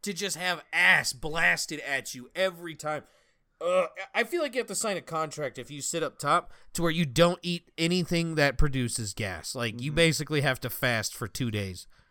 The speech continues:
Speaker 2: Maybe you'll,
Speaker 1: before you get in that seat.
Speaker 2: maybe you'll get lucky. Maybe you'll get amaranth in the s-, in the seat above you. You could just start,
Speaker 1: Ugh.
Speaker 2: you know, bottling up those farts so you can sell 'em. <laughs> What, seven hundred bucks a, a thing?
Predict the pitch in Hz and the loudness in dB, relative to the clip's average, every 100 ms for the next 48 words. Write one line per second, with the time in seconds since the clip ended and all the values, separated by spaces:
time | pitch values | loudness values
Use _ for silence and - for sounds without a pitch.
0 | - 131 165 196 - 139 117 107 110 107 | -16 -12 -6 -2 4 4 4 -2 -2 -2
1 | 110 101 - 110 98 151 156 170 165 170 | -2 -4 -6 -8 -8 -8 -4 -4 -4 -4
2 | 170 175 135 131 135 139 147 131 135 139 | -4 -4 -6 -8 -8 -8 -10 -10 -8 -6
3 | 143 127 117 - 113 107 - - - 143 | -6 -6 -8 -12 -18 -16 -18 -20 -20 -16
4 | 127 135 120 - 127 120 113 120 117 110 | -14 -12 -12 -10 -10 -10 -8 -8 -8 -12
5 | _ 117 107 143 123 117 - - 123 117 | _ -16 -14 -8 -4 0 2 2 -2 -6
6 | 113 120 123 127 127 127 120 131 120 - | -6 -4 -2 -2 -4 -6 -8 -10 -10 -8
7 | 147 139 - 123 113 110 - 135 135 101 | -6 -6 -10 -14 -14 -14 -10 -8 -8 -10
8 | 92 _ _ _ _ _ - - 139 - | -14 _ _ _ _ _ -20 -16 -16 -14
9 | - 131 117 110 139 139 139 135 123 139 | -12 -6 -6 -4 -6 -4 -4 -6 -6 -6
10 | 131 - 127 127 120 123 139 143 110 | -6 -6 -6 -4 -6 -8 -6 -6 -8